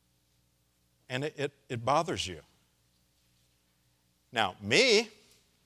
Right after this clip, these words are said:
<laughs> you know what? I don't understand the stock market. I don't,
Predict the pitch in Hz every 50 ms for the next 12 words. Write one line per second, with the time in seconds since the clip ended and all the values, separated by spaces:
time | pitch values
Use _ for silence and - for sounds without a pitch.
0 | _ _ _ - - - - - - 110 117 - _ 113 110 - _ _ _ _
1 | _ _ - - - - _ _ _ _ - - - _ - 117 113 117 120 123
2 | 131 131 127 - - 104 110 120 131 127 127 127 127 123 110 - - 131 127 135
3 | 139 120 - - - 127 127 131 - - 131 127 135 123 - - - - _ _
4 | _ _ _ _ _ _ _ _ _ _ _ _ _ _ _ _ _ _ _ _
5 | _ _ _ _ _ _ _ _ _ _ _ _ _ _ _ _ _ _ - 135
6 | 131 131 131 131 131 120 123